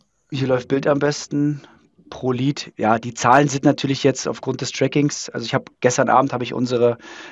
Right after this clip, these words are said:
Werbekosten mal durch die Anzahl der Leads in Prospective geteilt und bin da irgendwie auf, äh, fünf Euro fünfzig gekommen.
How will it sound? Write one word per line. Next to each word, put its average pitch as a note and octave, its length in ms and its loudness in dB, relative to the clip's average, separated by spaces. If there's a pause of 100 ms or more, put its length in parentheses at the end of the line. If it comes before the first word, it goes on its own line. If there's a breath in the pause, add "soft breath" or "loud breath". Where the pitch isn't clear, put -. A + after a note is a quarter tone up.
(120)
Werbekosten C#3 580 2
mal B2+ 80 4
durch B2+ 120 -2
die C#3 140 0
Anzahl A#2 220 0
der A#2+ 120 2
Leads C3+ 220 -6
in A#2+ 80 -4
Prospective B2+ 460 -6
geteilt B2+ 360 -2
und A#2+ 100 -8
bin A#2+ 100 -8
da A#2+ 80 -4
irgendwie A#2 200 -6
auf, A2+ 240 -8
äh, B2+ 80 -12
fünf - 220 -14
Euro A#2 140 -4
fünfzig - 400 -12
gekommen. A#2 340 -8